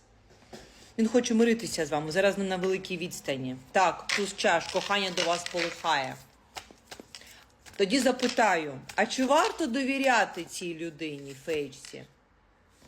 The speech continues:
Ну, бачите, в моїх словах є трішки правди. Про що я? Про те, що він маг. Він зараз буде здійснювати всі ваші бажання,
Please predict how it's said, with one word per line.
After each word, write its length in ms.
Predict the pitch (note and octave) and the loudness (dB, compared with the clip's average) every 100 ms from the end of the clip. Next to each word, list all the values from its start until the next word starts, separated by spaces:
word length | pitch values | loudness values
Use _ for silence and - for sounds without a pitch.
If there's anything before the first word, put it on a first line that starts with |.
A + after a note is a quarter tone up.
| - - - - - - - - | -20 -14 -8 -8 -8 -20 -20 -6
Ну, 220 | A3 B3+ | 0 2
бачите, 340 | B3+ C4+ C4 G3+ | 4 2 2 0
в 40 | |
моїх 160 | G#3+ A#3+ | 2 2
словах 440 | A#3+ A3+ A#3+ A#3+ | 4 6 4 2
є 180 | A3+ A#3 | 0 0
трішки 400 | A#3 F#3+ F#3 F3 | 0 -6 -6 -10
правди. 640 | - D#3+ C3 B2+ C3+ C3+ C3+ | -4 -2 -2 -4 -8 -8 -6
Про 140 | D3 | -6
що 300 | D3 - E3+ | -4 -4 -2
я? 220 | D3 C3+ C3+ | -2 -2 -4
Про 200 | F#3+ G3+ | -4 -2
те, 220 | C4+ C4+ | 0 0
що 160 | - | 0
він 200 | G3+ A#3+ A3 | 0 0 0
маг. 260 | E3+ C3+ C3 - - - _ _ _ - - - - | 0 -2 -8 -20 -20 -20 _ _ _ -20 -20 -18 -6
Він 320 | E3+ C4 C4+ - | 2 4 2 0
зараз 380 | F#3 A#3 A#3 G3+ | 2 4 4 2
буде 300 | F3+ G#3 G3+ | 0 0 0
здійснювати 720 | E3 G#3 A3+ G3+ E3+ E3 E3 | 0 0 0 0 0 -2 -4
всі 300 | - - G#3 | -6 -2 0
ваші 360 | E3+ E3+ - | 0 0 -2
бажання, 720 | D#3 D#3 D#3 F3+ G#3 C4 G#3 | -2 -2 0 0 0 0 -4